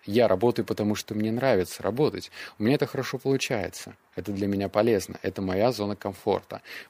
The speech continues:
Понять, взглянуть в лицо тому факту, что мне комфортно в студии – чем на качелях.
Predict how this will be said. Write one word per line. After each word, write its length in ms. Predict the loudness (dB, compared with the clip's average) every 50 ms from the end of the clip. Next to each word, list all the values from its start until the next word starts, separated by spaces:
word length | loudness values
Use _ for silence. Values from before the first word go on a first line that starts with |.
| _
Понять, 500 | 2 4 4 6 6 4 2 2 -2 -10 _ _ _ -12
взглянуть 480 | -8 -6 -2 0 2 4 4 4 2 2
в 60 | 0
лицо 300 | 0 0 2 4 2 2
тому 240 | 2 2 0 0 0
факту, 320 | 4 4 4 4 2 0
что 180 | -12 -8 -2 0
мне 140 | 2 2 2
комфортно 580 | 2 -2 -2 0 4 4 4 4 2 -2 -8
в 60 | -8
студии – 640 | -8 -4 0 2 2 4 2 2 0 -2 -4 -6 -8 _ _ _ _ _ _ _ _ _ _
чем 200 | -10 -6 -4 -4
на 100 | -4 -2
качелях. 560 | -2 -2 -2 0 0 -2 -2 -2 -4 -8 -16